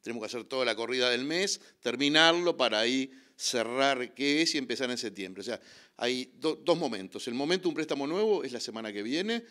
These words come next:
ya el lunes va a estar vigente con la tasa nueva. En el caso del préstamo extraordinario para unificar, que es voluntario, por supuesto, la persona lo puede tomar o no,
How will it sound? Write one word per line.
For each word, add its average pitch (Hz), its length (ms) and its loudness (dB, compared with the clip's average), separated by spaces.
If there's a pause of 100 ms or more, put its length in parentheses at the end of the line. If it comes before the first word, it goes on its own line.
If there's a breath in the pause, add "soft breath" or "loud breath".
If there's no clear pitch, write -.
(160 loud breath)
ya 110 140 -2
el 107 60 -4
lunes 139 260 -4
va 113 60 -2
a - 20 -4
estar 110 200 -6
vigente 139 400 -4
con 127 100 -6
la 104 100 -10
tasa 104 280 -8
nueva. 90 300 -16 (280 soft breath)
En 101 100 -10
el 104 100 -10
caso 127 320 -2
del 107 120 -4
préstamo 123 320 -6
extraordinario 117 720 -6 (320 loud breath)
para 104 200 -4
unificar, 113 720 0
que - 80 -6
es 170 40 -4
voluntario, 139 540 2
por - 100 -12
supuesto, 139 280 -4
la 98 80 -4
persona 120 260 -6
lo 104 140 -6
puede 117 180 -2
tomar 113 400 -8
o 139 120 -4
no, 160 240 -6